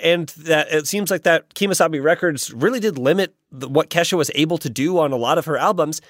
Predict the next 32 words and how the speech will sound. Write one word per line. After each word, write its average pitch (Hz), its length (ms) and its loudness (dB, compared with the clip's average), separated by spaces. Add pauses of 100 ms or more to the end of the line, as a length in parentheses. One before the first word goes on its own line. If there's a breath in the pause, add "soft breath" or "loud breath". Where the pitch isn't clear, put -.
(100)
seems 427 300 -2
like 233 100 -2
this 220 200 2
album 175 320 0
she 143 120 -2
kinda 233 320 0
did 165 320 0
do 156 480 0
her 139 240 0
own 143 180 0
thing. 107 360 0 (720 soft breath)
Which 170 260 0
leads 247 180 0
me 247 80 0
to 185 60 2
my 151 100 2
next 156 200 -2
question 135 260 -4
for 123 100 -8
you, 143 160 0
Arnie, 101 300 -2
because, 120 460 0
well, 170 140 -2
I'll 180 140 2
get 175 320 -2
some 208 180 0
of 196 60 -2
the 160 60 0
stats 127 320 0
on 113 100 0
this 107 160 -4
thing. 104 280 -4